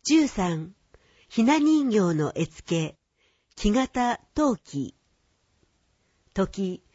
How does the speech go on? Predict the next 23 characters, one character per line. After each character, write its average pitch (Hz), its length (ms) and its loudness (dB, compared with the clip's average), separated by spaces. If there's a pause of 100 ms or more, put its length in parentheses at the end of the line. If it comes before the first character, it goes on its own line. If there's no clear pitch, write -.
(320)
二 196 140 0
月 277 280 0
四 262 200 2
日 254 340 -2
土 247 160 2
曜 262 220 2
か 156 220 -6
ら 143 260 -4 (280)
四 - 200 -4
月 277 300 0
三 262 160 -2 (120)
日 247 240 -2
月 233 360 -4
曜。 196 380 -2 (720)
と 190 120 -4
こ 214 180 -2
ろ、 202 280 -4 (360)
ど 262 200 4
ん 269 80 -2
ぐ 277 100 2
り 285 140 0
工 247 320 0
房。 127 440 -4